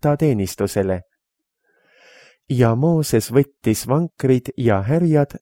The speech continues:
ning andis need leviitidele. Kaks vankrit ja neli härga andis ta Gersoni poegadele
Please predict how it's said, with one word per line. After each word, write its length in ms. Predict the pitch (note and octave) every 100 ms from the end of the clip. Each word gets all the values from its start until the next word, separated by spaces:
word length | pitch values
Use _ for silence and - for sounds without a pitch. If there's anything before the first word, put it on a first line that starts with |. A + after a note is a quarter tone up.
| -
ning 300 | B2+ C3 B2+
andis 500 | - C#3 D3 C3+ C#3
need 320 | A#2+ C3+ C#3 D3+
leviitidele. 840 | D#3 D#3 A2 - G2+ G2+ G2 F#2+ - _ _ _ _ _ _ _ _ _
Kaks 440 | - E3+ - - A#2
vankrit 580 | C3+ D3+ - C3+ C3 B2+
ja 220 | C3+ A#2+
neli 340 | A2 D3 D#3+ A2+
härga 580 | A#2 C#3+ B2 A2+ A2+ A2
andis 480 | - D3 B2 G#2+ -
ta 160 | - G#2
Gersoni 680 | G2+ D3 E3+ D3+ D3+ C#3+
poegadele 840 | C#3 C#3 C3+ C3+ C3+ C#3 C3+ C3